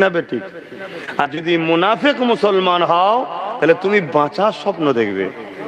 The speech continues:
কথা মাথায় ঢুকছে না? ঢোকে না। আর মুনাফিককে আল্লাহ দুনিয়াতেও সাইজ করবে, আখেরাতেও করবে। মুনাফিকের মার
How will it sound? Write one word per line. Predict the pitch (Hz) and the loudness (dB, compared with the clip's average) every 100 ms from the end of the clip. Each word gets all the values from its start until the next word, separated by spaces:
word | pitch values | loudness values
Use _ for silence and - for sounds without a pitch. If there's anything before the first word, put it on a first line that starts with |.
| - 107 98 95 - - - - - - - - - - - | -10 -12 -14 -16 -16 -18 -18 -18 -16 -16 -16 -14 -14 -12 -2
কথা | 131 165 | -2 0
মাথায় | 165 160 185 170 | 0 0 -2 -4
ঢুকছে | 147 151 190 | -4 -2 0
না? | 202 | 2
ঢোকে | 170 165 127 | 2 2 -2
না। | 101 - - - - - - - - - - - - | -4 -8 -12 -12 -12 -12 -12 -14 -14 -14 -14 -10 0
আর | 143 160 175 | 0 0 2
মুনাফিককে | 208 247 269 208 285 262 262 294 | 2 4 2 0 0 0 2 4
আল্লাহ | 247 233 233 240 262 320 370 240 262 311 233 240 220 | 4 4 4 4 4 2 -2 -6 -8 -8 -8 -4 4
দুনিয়াতেও | 233 240 247 247 247 277 294 | 6 6 6 4 4 2 2
সাইজ | - 262 277 - - | 0 0 0 -4 0
করবে, | 285 285 302 330 494 - 311 320 - - 208 226 | 2 4 4 4 2 -4 -6 -6 -8 -2 2 2
আখেরাতেও | - 208 196 165 151 131 | 2 2 2 2 0 0
করবে। | 127 113 107 104 - - 156 - 185 - | 0 -2 -4 -6 -10 -10 -10 -8 -8 0
মুনাফিকের | 165 226 302 320 294 269 311 302 | 4 6 6 4 2 2 2 4
মার | 311 311 | 4 2